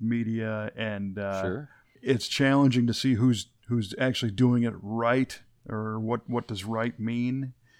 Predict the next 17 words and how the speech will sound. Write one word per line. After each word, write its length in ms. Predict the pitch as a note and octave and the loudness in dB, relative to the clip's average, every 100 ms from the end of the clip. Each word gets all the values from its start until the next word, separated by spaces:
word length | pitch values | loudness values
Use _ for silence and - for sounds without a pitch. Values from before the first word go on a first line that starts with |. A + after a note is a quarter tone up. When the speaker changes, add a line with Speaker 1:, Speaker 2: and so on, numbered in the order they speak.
| _ _ | _ _
Speaker 1:
You 120 | A2 G#2+ | -10 -8
know, 100 | G#2+ | -6
I 100 | G#2+ | -6
guess 240 | A2+ - | -6 -8
if 140 | F#2 | -8
you're 160 | A#2 G#2+ | -6 -4
a, 80 | G#2 | -4
a 40 | |
Speaker 2:
Mm-hmm. 60 | F#2+ | -2
Speaker 1:
manufacturer, 680 | A#2 A2+ A2 A#2 A#2 - A#2+ | -2 -4 -4 -4 -4 -2 -4
at 80 | G#2 | -4
the 140 | A#2 | -4
end 100 | A2+ | -2
of 60 | A2 | -4
the 60 | G2+ | -2
day, 280 | A2 A2 | -2 -2
you, 220 | A2+ G#2+ | -4 -6